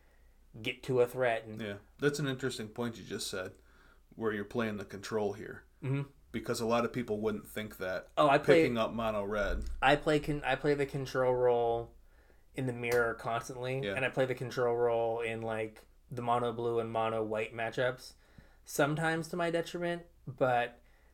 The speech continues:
Speaker 1: like, you have Experimental Frenzy in those decks
Speaker 2: Yeah.
Speaker 1: or Risk Factor, and you're just like, "I'm gonna trade resources." And now if you have, like, the three land, three burn spell, like, Frenzy is your opening hand,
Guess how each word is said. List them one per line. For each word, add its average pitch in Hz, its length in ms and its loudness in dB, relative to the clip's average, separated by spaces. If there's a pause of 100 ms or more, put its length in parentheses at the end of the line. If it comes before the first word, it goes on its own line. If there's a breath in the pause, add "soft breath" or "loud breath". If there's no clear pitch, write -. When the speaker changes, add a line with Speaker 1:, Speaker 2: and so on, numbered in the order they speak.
(300 soft breath)
Speaker 1:
like, 127 240 0
you 143 120 0
have 139 180 4
Experimental 131 560 0
Frenzy 143 380 -4
in 143 80 -4
those 139 200 -2
decks 135 440 -4
Speaker 2:
Yeah. 123 140 0
Speaker 1:
or 123 420 6
Risk 127 220 -2
Factor, 143 400 0
and 131 120 -4
you're 131 120 -2
just 127 160 -4
like, 117 220 -4 (600)
"I'm 117 240 0
gonna 117 500 2
trade 117 560 -4
resources." 120 880 -4
And 110 180 -6 (480 soft breath)
now 147 120 6
if 139 60 4
you 147 100 4
have, 143 180 2
like, 135 180 0
the 131 100 -2
three 135 300 -2
land, 127 360 -2
three 131 180 -6
burn 123 300 2
spell, 120 320 0
like, 107 420 -4
Frenzy 147 680 0
is 151 140 0
your 151 120 0
opening 160 280 -2
hand, 170 300 -2